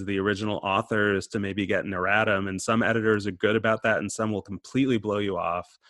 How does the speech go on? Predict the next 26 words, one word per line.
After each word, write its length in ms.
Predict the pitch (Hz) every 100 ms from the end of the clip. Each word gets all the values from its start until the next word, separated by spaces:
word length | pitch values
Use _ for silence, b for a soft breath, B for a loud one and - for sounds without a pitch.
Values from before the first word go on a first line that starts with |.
| b b b b _
And 800 | 117 107 101 101 98 95 95 95 -
some 400 | - 113 113 110
will 460 | 107 104 107 101 - _ _
be 140 | 120 107
good 460 | 117 113 110 104 - _ _ -
up 140 | 107 -
to 100 | 110
a 40 |
point, 340 | - 113 113 104
but 100 | 98
then 180 | 104 98
deferential 560 | 101 - 104 98 104 95
to 100 | 92
the 120 | 107
authors, 400 | 120 127 113 95
and 100 | 87
the 60 |
authors 420 | 110 139 131 120 110
will 100 | 104
blow 180 | 104
you 180 | 101 95
off 260 | 92 92 -
and 100 | 92
things 180 | 95 87
like 160 | 87 -
that. 300 | 87 85